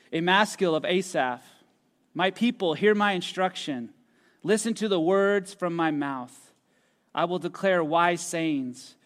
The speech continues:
I will speak mysteries from the past, things we have heard and known, and that our fathers have passed down to us.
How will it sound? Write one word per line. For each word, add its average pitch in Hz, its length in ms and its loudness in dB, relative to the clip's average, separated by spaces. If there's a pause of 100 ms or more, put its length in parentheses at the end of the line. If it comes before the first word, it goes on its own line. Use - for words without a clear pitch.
(480)
I 160 100 0
will 175 100 0
speak 202 320 -2
mysteries 185 560 0
from 180 160 -2
the 160 80 -4
past, 160 680 -2
things 196 320 -4
we 180 140 0
have 170 80 -4
heard 196 400 0
and 156 160 -2
known, 185 400 0 (400)
and 160 120 0
that 196 100 4
our 190 120 6
fathers 202 540 0
have 180 160 -2
passed 180 340 -4
down 175 360 -2
to 151 200 -6
us. 123 440 -6